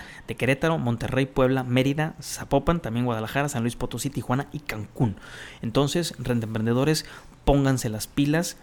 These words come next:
con la limpieza. Ahora bien, vamos a empezar,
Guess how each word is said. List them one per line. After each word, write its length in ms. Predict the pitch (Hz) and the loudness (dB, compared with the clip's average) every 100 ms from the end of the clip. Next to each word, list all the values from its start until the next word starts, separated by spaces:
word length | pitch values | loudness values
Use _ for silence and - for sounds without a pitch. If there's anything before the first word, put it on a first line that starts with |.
| - - | -16 -6
con 160 | 107 | -2
la 60 | 104 | -2
limpieza. 580 | 107 107 131 135 - - - - - - | -2 -4 2 2 2 -4 -16 -18 -6 2
Ahora 140 | 156 | 4
bien, 220 | 151 120 | 6 4
vamos 240 | 127 147 143 | 2 2 2
a 20 | |
empezar, 460 | 120 120 135 135 | 0 0 2 0